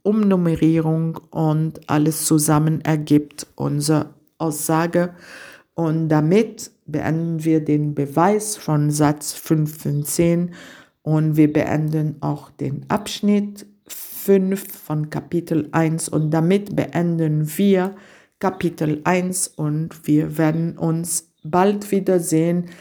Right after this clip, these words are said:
mit Audioaufnahmen für Kapitel zwei. Bitte hören Sie auch ganz genau zu die detaillierte Erklärungen,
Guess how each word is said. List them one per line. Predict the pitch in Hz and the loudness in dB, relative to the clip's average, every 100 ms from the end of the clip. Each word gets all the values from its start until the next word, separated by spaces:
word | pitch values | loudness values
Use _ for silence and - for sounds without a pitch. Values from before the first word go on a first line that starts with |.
| - - _ | -20 -20 _
mit | 160 160 156 - - _ _ _ _ - - _ _ - | 0 0 -2 -12 -16 _ _ _ _ -20 -20 _ _ 4
Audioaufnahmen | 185 208 208 240 233 208 - - 180 175 175 185 180 | 6 6 2 -4 -4 -8 -8 -8 -6 -4 -4 -4 -8
für | - 165 160 | -6 -2 -2
Kapitel | 160 170 160 151 90 - | -4 -2 2 2 0 -4
zwei. | - - 170 185 269 - - _ _ _ _ _ _ _ _ _ _ | -4 -4 0 2 0 -2 -14 _ _ _ _ _ _ _ _ _ _
Bitte | 156 196 196 240 247 262 - - - _ _ | 2 2 4 4 4 4 0 -10 -20 _ _
hören | 165 165 180 185 | -4 0 2 2
Sie | 180 180 180 - | -2 0 0 2
auch | 160 160 156 - - | -2 -2 -4 -12 -6
ganz | 156 156 156 - | -2 -2 -4 -2
genau | 175 170 170 185 196 208 - - | 0 2 2 4 4 2 -4 -14
zu | - - 214 220 240 - - - | -8 -2 2 2 2 -2 -6 -6
die | 165 165 165 165 | -2 0 0 -4
detaillierte | 151 147 147 147 160 160 170 175 170 170 - | -2 0 2 2 2 2 4 4 4 0 -4
Erklärungen, | - 151 - 165 165 165 165 160 160 | -4 -6 -2 2 2 0 -2 0 0